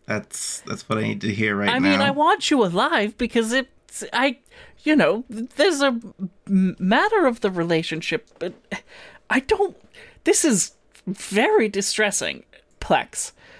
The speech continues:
Speaker 2: listen, we can keep trying to kill each other, or we can work together.
Speaker 1: I, I don't think, like, Plex checks where the shot hit. It's like, I don't think either of us were actually trying to kill each other here,
Speaker 2: Uh,
Speaker 1: Shoal.
Speaker 2: no, we were using stun settings.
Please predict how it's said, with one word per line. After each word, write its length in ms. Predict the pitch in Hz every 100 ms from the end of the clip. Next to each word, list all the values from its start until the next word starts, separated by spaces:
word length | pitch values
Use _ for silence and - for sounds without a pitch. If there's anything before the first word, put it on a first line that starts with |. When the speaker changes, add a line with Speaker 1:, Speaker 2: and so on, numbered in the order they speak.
| - _ _
Speaker 2:
listen, 520 | - 175 - - - - _
we 160 | 165 156
can 180 | - 240
keep 300 | - 262 -
trying 300 | - 285 330
to 60 | 359
kill 280 | - 185 156
each 200 | 151 -
other, 360 | - 135 156 - -
or 120 | 156
we 120 | 156
can 180 | 151 160
work 220 | 147 -
together. 540 | - 165 - - - - - -
Speaker 1:
I, 100 | -
I 40 | 123
don't 180 | 151 151
think, 220 | 185 - - -
like, 240 | 104 -
Plex 500 | - 127 117 - -
checks 800 | - - 107 104 - - - - -
where 160 | 110 101
the 100 | 98
shot 300 | - 101 98
hit. 340 | - 98 131 -
It's 80 |
like, 120 | 101 - _ -
I 40 |
don't 140 | 190
think 180 | 240 247
either 180 | 160 156
of 60 | 139
us 120 | 139
were 80 | 123
actually 200 | 120 -
trying 180 | 120
to 60 | 107
kill 240 | - 120 107
each 160 | 98
other 180 | 101 95
here, 140 | 92
Speaker 2:
Uh, 20 | 92
Speaker 1:
Shoal. 300 | 101 101 247
Speaker 2:
no, 360 | 330 403 370
we 200 | 160 226
were 140 | 285 269
using 460 | 262 427 330 208
stun 500 | - - - 427 440
settings. 640 | - 170 139 - - -